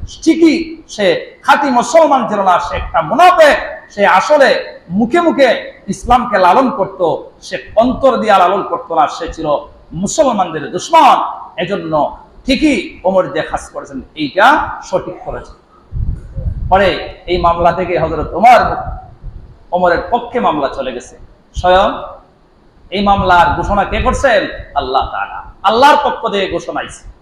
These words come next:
সুবহানাল্লাহ। এজন্য মুসলমান ইমানদার, ন্যায় বিচার,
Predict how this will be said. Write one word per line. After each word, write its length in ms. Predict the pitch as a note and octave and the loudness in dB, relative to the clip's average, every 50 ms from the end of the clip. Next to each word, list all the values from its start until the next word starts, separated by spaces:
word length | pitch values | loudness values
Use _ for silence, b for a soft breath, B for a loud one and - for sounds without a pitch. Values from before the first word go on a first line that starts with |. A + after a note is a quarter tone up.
| _ _ | _ _
সুবহানাল্লাহ। 840 | - D3 B2 A2+ - D3 C#3+ A#2+ - - - - - - - - - - - - - _ _ - - G3+ | -16 -14 -14 -6 -2 -2 0 0 -2 -4 -8 -14 -16 -18 -20 -20 -20 -20 -20 -20 -20 _ _ -8 -4 -2
এজন্য 360 | - F#4+ G4+ G4 G4 F#4+ F#4 | 0 2 2 2 4 4 4
মুসলমান 520 | F4+ E4+ B3 - D4+ C#4+ C#4 C4 B3 A#3 | 4 4 2 2 0 0 2 2 2 2
ইমানদার, 400 | A3 G#3+ G#3 - - - - - - - _ _ _ _ _ _ _ _ _ _ _ _ _ _ _ _ _ _ _ _ _ - - - - - _ _ - | 2 0 -2 -2 -4 -6 -10 -12 -14 -16 _ _ _ _ _ _ _ _ _ _ _ _ _ _ _ _ _ _ _ _ _ -20 -20 -20 -20 -20 _ _ 0
ন্যায় 340 | F3 A#3+ D4+ F4 F4 E4+ E4+ | 2 4 6 6 6 6 6
বিচার, 400 | E4 D#4+ - - C#4+ B3+ A3+ G#3 | 4 2 2 4 4 6 6 4